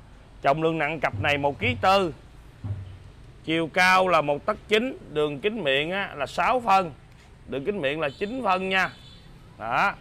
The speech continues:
cặp này em giao lưu với cô chú anh chị mình luôn, có giá là một triệu một trăm ngàn bao ship, bao đánh bóng toàn quốc cho cô chú anh chị mình luôn nha. Số điện thoại của em là không chín ba chín tám mươi sáu bốn sáu bốn, đó là số Zalo và Facebook.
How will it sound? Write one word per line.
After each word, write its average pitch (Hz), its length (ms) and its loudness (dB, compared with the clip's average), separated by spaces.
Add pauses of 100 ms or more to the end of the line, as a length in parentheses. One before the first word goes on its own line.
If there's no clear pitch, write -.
(340)
cặp 165 200 0
này 180 140 2
em 196 140 2
giao 214 120 4
lưu 220 200 2
với 247 140 -2
cô 214 80 2
chú 220 100 -2
anh 240 100 -4
chị 170 140 0
mình 175 100 -4
luôn, 196 160 -2
có 226 60 -4
giá 240 140 2
là 214 120 2
một 160 180 -2 (100)
triệu 156 200 0
một 165 180 -6
trăm 202 220 0
ngàn 165 300 2
bao 190 220 2
ship, 262 320 -6
bao 185 200 2
đánh 202 180 -4
bóng 233 260 -2
toàn 156 340 0
quốc 240 140 0
cho 208 60 -6
cô 190 80 -2
chú 208 60 -4
anh 220 80 -6
chị 156 140 -2
mình 160 140 -4
luôn 190 160 -4
nha. 196 220 2 (680)
Số 254 140 2
điện 202 140 0
thoại 160 160 2
của 185 60 -4
em 214 120 -2
là 170 60 0
không 190 300 -4
chín 247 240 -4
ba 202 140 4
chín - 320 0 (560)
tám 247 260 2
mươi 214 220 6
sáu 214 160 0
bốn 226 240 0
sáu 214 160 -2
bốn, 214 240 0
đó 240 80 0
là 170 100 2
số 220 200 0
Zalo 190 480 4
và 147 140 4
Facebook. 185 360 0